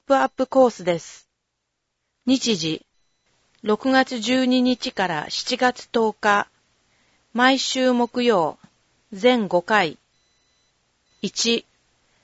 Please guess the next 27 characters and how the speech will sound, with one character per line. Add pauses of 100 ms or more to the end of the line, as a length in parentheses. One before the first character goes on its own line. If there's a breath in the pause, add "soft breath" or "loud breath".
(260)
十
八
時
三
十
分
か
ら
十
九
時
十
五
分。 (880)
二、 (640)
十
九
時
四
十
五
分
か
ら (160)
二
十
時